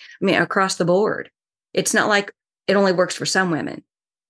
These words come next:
It's, that's why I say estrogen's dependable. And so at each phase,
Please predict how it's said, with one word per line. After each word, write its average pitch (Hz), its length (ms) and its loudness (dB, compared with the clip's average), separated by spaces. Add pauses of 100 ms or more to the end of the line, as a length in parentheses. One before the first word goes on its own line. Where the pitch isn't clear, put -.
(320)
It's, 170 180 0
that's 196 240 0
why 208 80 2
I 196 40 0
say 180 240 0
estrogen's 165 460 -2
dependable. - 640 -8 (920)
And 160 540 0
so 165 680 0
at - 200 -2
each 185 240 -4
phase, 170 880 0